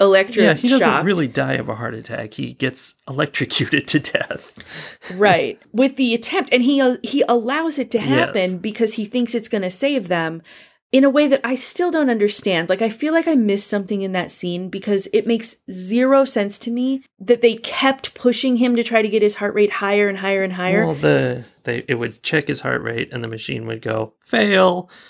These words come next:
Speaker 2: And so he was like, "Well, higher then," before he realized
Speaker 1: Jason was
Speaker 2: lower.
Speaker 1: like that.
Speaker 2: Well, yes.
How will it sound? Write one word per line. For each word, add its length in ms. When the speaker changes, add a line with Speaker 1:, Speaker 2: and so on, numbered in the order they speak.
Speaker 2:
And 160
so 280
he 100
was 180
like, 300
"Well, 440
higher 440
then," 440
before 340
he 200
realized 300
Speaker 1:
Jason 260
was 220
Speaker 2:
lower. 80
Speaker 1:
like 260
that. 300
Speaker 2:
Well, 160
yes. 480